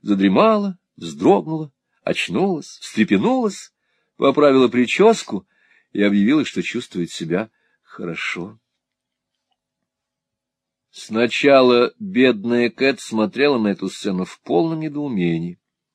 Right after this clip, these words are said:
Потом она начала краснеть и бледнеть, и раза два пыталась что-то сказать. Но когда обнаружились истинные мотивы этого изменившегося к ней отношения, она отступила на несколько шагов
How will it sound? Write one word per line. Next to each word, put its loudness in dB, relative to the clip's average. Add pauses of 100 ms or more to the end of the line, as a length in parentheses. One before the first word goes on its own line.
(920)
Потом -4
она 2
начала 0
краснеть -4
и -8
бледнеть, -4 (500)
и -12
раза 0
два 0
пыталась -2
что-то -8
сказать. -4 (600)
Но -4
когда 2
обнаружились 2
истинные -2
мотивы -2
этого -6 (160)
изменившегося -2
к -16
ней -2
отношения, -6 (380)
она 4
отступила -2
на -6
несколько -4
шагов -2